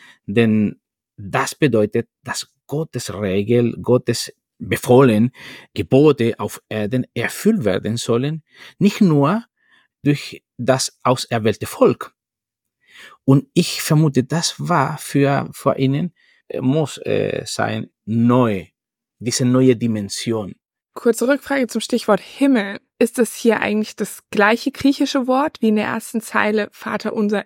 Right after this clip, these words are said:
Speaker 2: im Himmel? Oder ist es nochmal anders zu verstehen?
Speaker 1: Nee, ist das gleiche, das gleiche griechische Wort.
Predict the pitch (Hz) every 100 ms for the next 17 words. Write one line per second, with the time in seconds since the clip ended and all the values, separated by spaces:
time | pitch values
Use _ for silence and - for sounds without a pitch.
0 | - 214 196 190 202 262 403 523 _ _
1 | 254 240 233 214 226 220 208 202 185 185
2 | - - 233 226 - - 247 _ _ _
3 | _ _ _ - - - - 127 - 135
4 | - - - - 127 123 - 104 101 98
5 | 78 - _ - - 107 - 104 104 104
6 | 104 95 85 95 98 101 107 - 87 92
7 | 95 175